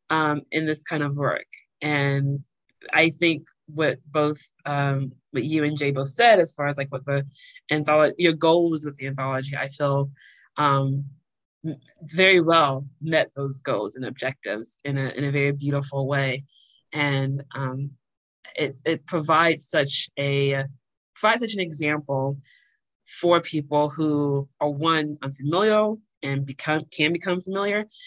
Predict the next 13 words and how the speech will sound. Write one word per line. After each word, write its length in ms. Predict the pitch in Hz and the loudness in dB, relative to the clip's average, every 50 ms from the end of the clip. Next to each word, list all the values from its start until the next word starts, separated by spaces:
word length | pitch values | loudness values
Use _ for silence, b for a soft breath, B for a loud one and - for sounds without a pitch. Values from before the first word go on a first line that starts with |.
| B B B B | B B B B
And, 300 | - 160 160 160 156 - | 0 2 4 4 2 2
and 120 | - 156 165 | 0 0 2
much 160 | 165 156 - | 2 2 0
like 140 | - 160 156 | 0 -4 -2
what 100 | 156 139 | -2 -2
was 140 | 143 151 - | -2 -2 -2
just 200 | 139 143 139 - | -4 -6 -6 -2
said, 300 | - 175 165 156 151 151 | 2 4 6 6 4 4
how 380 | 139 - 143 139 139 139 139 - _ - | 2 0 2 2 2 0 -2 -4 _ -10
it's 220 | 143 135 139 - 151 | -10 -10 -8 -6 -4
a 60 | 143 | -2
reminder 500 | 143 143 143 143 143 143 147 139 139 139 139 | 0 0 2 4 4 2 2 0 -2 -2 -2
that 280 | 139 139 135 135 127 | 0 0 0 -2 -2